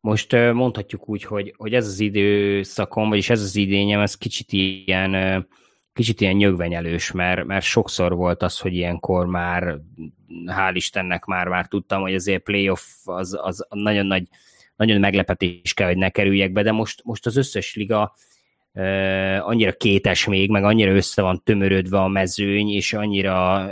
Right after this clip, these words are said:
ö, még felfele is lehet menni, meg lefele is esni.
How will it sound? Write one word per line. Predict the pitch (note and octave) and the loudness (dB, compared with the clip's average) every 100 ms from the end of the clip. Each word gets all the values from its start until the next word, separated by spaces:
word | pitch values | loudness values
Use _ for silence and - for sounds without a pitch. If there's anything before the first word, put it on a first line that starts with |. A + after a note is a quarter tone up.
| E2 | -6
ö, | G2 | -4
még | G#2 G2 | 0 0
felfele | - G#2+ F#2+ - G2+ F#2+ | 0 0 0 0 -2 0
is | F#2+ - - - - - | 0 -2 -4 -8 -14 -10
lehet | G2 G2 G2+ - - - | -6 -2 -2 -4 -12 -4
menni, | A2 G#2 G#2 | 0 2 2
meg | G#2 F#2+ | 0 0
lefele | G2+ F#2+ - _ - G2 | 0 -2 -6 _ -2 0
is | F#2+ | 2
esni. | G2+ G#2 - A2 | 0 0 0 0